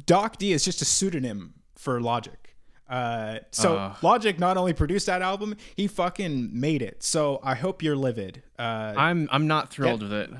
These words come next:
Speaker 1: you're, you're, you're gonna be mad because, uh, he basically just came out of retirement and he's,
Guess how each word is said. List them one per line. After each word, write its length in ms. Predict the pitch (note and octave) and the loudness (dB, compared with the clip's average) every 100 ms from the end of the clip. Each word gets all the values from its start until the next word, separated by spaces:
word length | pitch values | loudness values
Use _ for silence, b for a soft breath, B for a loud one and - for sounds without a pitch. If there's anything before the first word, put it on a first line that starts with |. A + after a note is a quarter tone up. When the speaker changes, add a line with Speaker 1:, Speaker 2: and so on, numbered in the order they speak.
| - D#3+ | -14 -4
Speaker 1:
you're, 180 | D3+ | -2
you're, 260 | D#3 D#3 D#3 | 0 -2 -2
you're 260 | D#3 D#3 E3 | -2 -2 2
gonna 140 | G3+ | 4
be 100 | F3+ | 4
mad 420 | C#3 A#2 - - - | 2 -2 -6 -12 -4
because, 560 | C#3+ D#3 C3 A#2 - | 0 0 0 -4 -2
uh, 340 | A#2+ A#2+ A2 G#2 | 0 0 -2 -6
he 160 | F3 | -6
basically 440 | D#3 F3 D#3+ C#3+ C3 | -4 -2 -4 -2 -4
just 160 | A#2+ | -4
came 160 | - B2 | -2 -2
out 160 | A#2+ A#2 | 0 -2
of 80 | |
retirement 500 | A#2 C3+ C#3 C#3+ C3+ - | -4 -2 -2 -2 -6 -4
and 140 | A#2 | -4
he's, 400 | A2 - - | -4 -6 -12